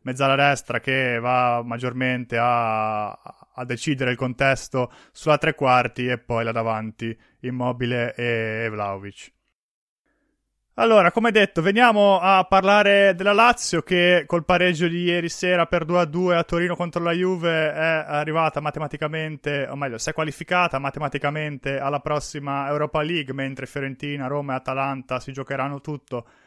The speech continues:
all'ultima giornata. Beh, io credo che per quanto riguarda la stagione della Lazio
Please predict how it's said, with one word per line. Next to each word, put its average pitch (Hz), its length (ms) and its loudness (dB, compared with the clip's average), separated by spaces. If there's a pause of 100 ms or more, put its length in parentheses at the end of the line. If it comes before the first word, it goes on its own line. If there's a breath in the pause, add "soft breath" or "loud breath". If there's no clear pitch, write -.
(220 soft breath)
all'ultima 160 480 -2
giornata. 135 880 -2 (400 soft breath)
Beh, 143 220 0
io 151 100 -2
credo 151 200 -2
che 147 460 0
per 147 120 -8
quanto 147 240 -4
riguarda 147 400 0
la 147 80 -2
stagione 147 340 -4
della 151 140 0
Lazio 151 960 0